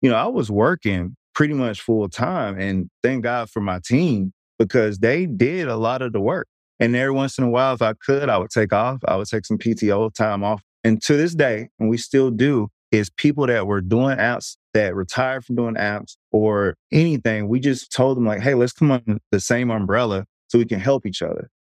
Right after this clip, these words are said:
So I didn't want it to be, and I still don't to this day want to be a competition. What I really want to do is create something where the people that need the help can get the help. The whole concept of Imaging Diversified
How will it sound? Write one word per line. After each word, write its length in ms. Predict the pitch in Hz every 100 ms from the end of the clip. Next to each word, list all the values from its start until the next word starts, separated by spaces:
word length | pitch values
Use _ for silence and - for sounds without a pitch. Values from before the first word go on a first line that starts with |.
| _
So 80 | 123
I 60 | 147
didn't 140 | 160
want 160 | 151 139
it 80 | 113
to 80 |
be, 300 | 110 117 117
and 100 | 101
I 60 | 104
still 320 | 101 143 131
don't 220 | 110 113 -
to 80 |
this 120 | 101 -
day 160 | 107
want 180 | 104 101
to 60 | 92
be 100 | 101
a 60 |
competition. 680 | 90 98 87 - 101 92 82
What 180 | 90 107
I 60 | 95
really 440 | 95 113 170 143
want 260 | 113 110 98
to 120 | 104
do 300 | 92 104 101
is 160 | 95 -
create 380 | - 131 117
something 400 | 101 120 110 107
where 280 | 101 101 95 - _ -
the 80 |
people 320 | 95 151 147 131
that 120 | 110
need 300 | 110 117 113
the 100 | 85
help 400 | - 160 151 -
can 140 | 107
get 120 | 98
the 100 | -
help. 280 | 87 117 80 _ _ _ -
The 120 | 107
whole 220 | 147 156
concept 520 | - 139 139 - 120 113
of 120 | 104
Imaging 300 | 113 107 101
Diversified 800 | 98 104 98 95 98 95 92